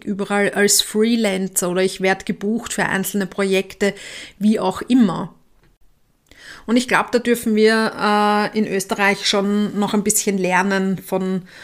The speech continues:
von anderen Ländern. Wir sind sehr traditionsbewusst, was natürlich einerseits etwas total Feines ist, aber in, in, in der Arbeitswelt vielleicht nicht immer der richtige Zugang ist, ähm,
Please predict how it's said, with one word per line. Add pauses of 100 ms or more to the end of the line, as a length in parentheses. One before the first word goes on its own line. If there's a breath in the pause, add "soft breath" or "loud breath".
(160 loud breath)
von
anderen
Ländern.
Wir
sind
sehr
traditionsbewusst,
was
natürlich
einerseits
etwas
total
Feines
ist, (420 loud breath)
aber
in,
in,
in
der
Arbeitswelt
vielleicht
nicht
immer (560 loud breath)
der
richtige
Zugang (100)
ist, (600)
ähm,